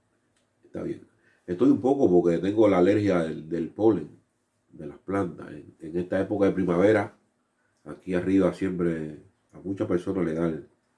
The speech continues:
esta alergia. A mí me, a pesar de que tomo la medicación, igual, eh, siempre me irrita la, la, me irritan los ojos, la, etcétera. Eh, es terrible. Pero bueno, espero que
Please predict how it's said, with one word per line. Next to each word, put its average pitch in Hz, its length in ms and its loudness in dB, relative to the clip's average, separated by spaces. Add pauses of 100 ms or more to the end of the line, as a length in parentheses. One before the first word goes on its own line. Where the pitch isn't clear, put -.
(500)
esta - 220 -12
alergia. 85 300 2
A - 20 -4
mí 90 140 2
me, 95 180 -2
a 87 120 -6
pesar 92 240 0
de 147 100 0
que 120 80 2
tomo 131 220 -2
la 123 100 2
medicación, 107 600 0
igual, 90 600 0 (880)
eh, 73 200 -16
siempre 92 380 0
me 82 140 2
irrita 90 360 2
la, - 160 -4 (180)
la, 73 340 -14 (1800)
me 76 100 -12
irritan 87 360 -2
los - 180 -14
ojos, 95 400 2
la, 69 140 -14 (1300)
etcétera. - 420 -16 (320)
Eh, 92 520 -8
es 87 100 -8
terrible. 95 400 -2 (1040)
Pero 90 220 0
bueno, 98 220 2
espero 98 320 0
que 80 540 -6